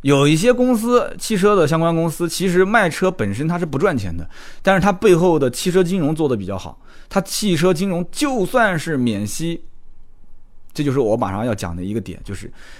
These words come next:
免息贷款真的不要利息吗？就是如果这个品牌背后的汽车金融公司非常强大，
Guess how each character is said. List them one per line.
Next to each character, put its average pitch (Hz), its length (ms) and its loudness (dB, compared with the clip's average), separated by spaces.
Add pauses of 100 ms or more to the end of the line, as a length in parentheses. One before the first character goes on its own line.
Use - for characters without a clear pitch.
(140)
免 170 320 6
息 247 180 0
贷 220 220 8
款 113 320 -2
真 302 420 4
的 254 160 6
不 135 200 2
要 151 160 6
利 143 200 -2
息 131 220 -4
吗？ 120 320 -2
就 220 100 2
是 220 60 6
如 214 320 8
果 151 260 6 (160)
这 247 180 2
个 156 120 4
品 113 260 0
牌 110 180 2
背 180 200 6
后 180 160 4
的 135 80 4
汽 - 220 -2
车 202 120 4
金 190 120 0
融 190 120 0
公 208 160 2
司 202 240 0 (220)
非 240 220 0
常 - 120 4
强 113 220 -2
大， 123 280 0